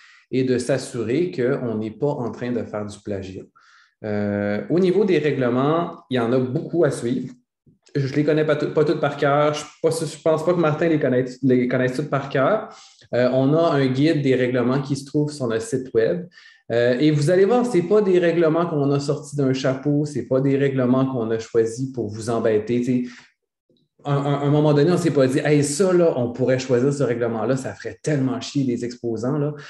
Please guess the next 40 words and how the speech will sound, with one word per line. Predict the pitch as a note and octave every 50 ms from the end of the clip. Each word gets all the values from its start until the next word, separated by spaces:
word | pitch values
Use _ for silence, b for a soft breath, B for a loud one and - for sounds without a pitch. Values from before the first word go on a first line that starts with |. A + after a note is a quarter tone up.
| B B B B
C'est, | - D#3+ C#3+ -
c'est, | - - C#3
c'est | B2+ - C#3+ C3+
pas | D3 D3 D3
ça | D3+ D#3+
qu'on | - C#3 C3+ B2
s'est | - - A#2+ A2
dit. | A2+ C#3 F3 F3+ F3+ B B B B B B -
On | B2+ C3+ C#3
a | D3 D3
monté | D#3 D#3 D3+ D#3 D#3 G#3 G#3
nos | G3 E3+ D3
règlements | C#3 C#3+ C3+ C#3+ C3+ B2+ C3+ D#3 F3
pour | - D3+ C#3
que | - C3
vos | A#2+ C3 C#3 C#3
projets, | B2+ - - C3 A#2+ A#2+ A#2+ C3+ C#3 D3+ E3 - - - - _ -
ce | - - C#3 B2+
soient | B2+ - - C#3 C#3 C#3+
des | C3+ B2
projets | B2+ - B2+ A#2 A2 B2+ D3+ D3+
qui | D3 -
se | - - B2 A#2+
fassent | - - C#3 D3 C#3 B2
dans | A#2+ A#2 A2+
le | A#2 A2+
respect | A2+ A#2+ A#2 - - - - C#3+ C#3
des | C3 A#2+ A2
méthodes | A2 G#2+ G#2 B2 A#2+ A#2 A#2+ -
scientifiques. | - A#2+ G#2+ G2+ - - - - - - - - - -
Donc, | B2 C3 C3+ D3 D3+ D3+ - - B B B B B B B B B
moi, | A#2+ B2+ D3 E3 F3+ F3+ F3
quand | - E3+ D#3+ D#3+
je | D3
fais | - - - D#3+ D#3+ D#3+ D#3+ D#3+ D#3
de | D3 C3+
la | B2+ B2
science | B2 - D#3 D3 D#3 D3+ D3+
à | D3
l'université, | C3+ B2 B2 B2 A#2 A#2 A#2 A#2 - - - - - - C#3 C#3+ D#3 - D3